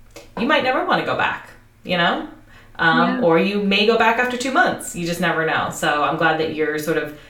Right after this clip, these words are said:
Speaker 1: setting things up in a way where you can have that flexibility and, and have the freedom to explore who you are post-baby, you know, and what you want.
Speaker 2: Yeah,
Speaker 1: So.
Speaker 2: I process, I help companies do a lot of maternity leaves.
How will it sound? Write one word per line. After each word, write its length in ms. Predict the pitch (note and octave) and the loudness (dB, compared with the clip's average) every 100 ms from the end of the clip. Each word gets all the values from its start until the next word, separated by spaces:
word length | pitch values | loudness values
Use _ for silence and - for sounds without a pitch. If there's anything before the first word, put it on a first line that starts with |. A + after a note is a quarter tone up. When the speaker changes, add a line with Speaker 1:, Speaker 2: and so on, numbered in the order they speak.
| - | -16
Speaker 1:
setting 300 | - A#3 A3+ A3 | 2 4 4 2
things 200 | G3+ F#3 | 0 0
up 120 | F3 | 0
in 80 | E3 | 0
a 80 | |
way 200 | D#3 D#3 D3+ | 0 2 2
where 400 | D3 C#3+ C#3+ C#3+ | 2 2 2 -2
you 100 | D3+ | -6
can 120 | D#3 | -6
have 180 | D3+ C#3+ | -4 -2
that 160 | C#3 - | -2 -2
flexibility 720 | D3 - D3+ C#3+ C3+ C#3 C3+ | -4 -4 -4 -2 -2 -2 -4
and, 300 | C3 B2+ - | -6 -8 -8
and 160 | C#3+ | -8
have 180 | C3+ D3 | -6 -6
the 80 | C#3+ | -6
freedom 340 | D3+ D#3 D3+ D3 | -6 -4 -4 -6
to 100 | C#3 | -8
explore 420 | - - C#3+ C#3 | -8 -2 -2 0
who 160 | F3 E3 | 0 0
you 220 | D3 D3 | 0 0
are 420 | C#3+ - - - - | 0 0 -2 -8 -10
post-baby, 1000 | - C3 - - D3 B2 - F#2+ - - | -6 -6 -8 -10 -6 -6 -6 -10 -10 -12
you 140 | D#3+ | -6
know, 240 | C#3+ B2 D#3+ - | -4 -4 -6 -10
and 100 | C#3+ | -6
what 140 | C#3+ C3 | -4 -4
you 100 | B2+ | -4
want. 280 | B2 G#2+ - - - - - - - - | -6 -6 -8 -16 -20 -20 -20 -20 -14 2
Speaker 2:
Yeah, 680 | A3+ A#3+ A#3 G#3+ F#3 D#3+ - | 4 6 6 6 4 2 0
Speaker 1:
So. 140 | - | 2
Speaker 2:
I 480 | G#3+ G#3+ G#3 G3 F#3+ - - - | 6 6 6 4 0 -8 -20 -14
process, 600 | - B3 C4+ - B3+ G3+ - - | 0 0 0 2 2 2 -2 0
I 80 | G3 | 0
help 480 | G#3 C4 - - _ _ _ | 4 4 4 -2 _ _ _
companies 520 | A#3 A#3 A#3+ G#3 F3+ | 2 4 4 2 0
do 220 | F3+ F3+ F#3 | 2 2 4
a 60 | |
lot 220 | F3 E3+ E3+ | 4 2 2
of 200 | D#3+ E3+ | 0 -2
maternity 680 | D#3+ D3+ - F3+ F3 D#3 C#3+ | -4 -4 -2 -2 0 0 -2
leaves. 540 | C#3 C#3 C#3+ E3+ _ | 0 0 0 -4 _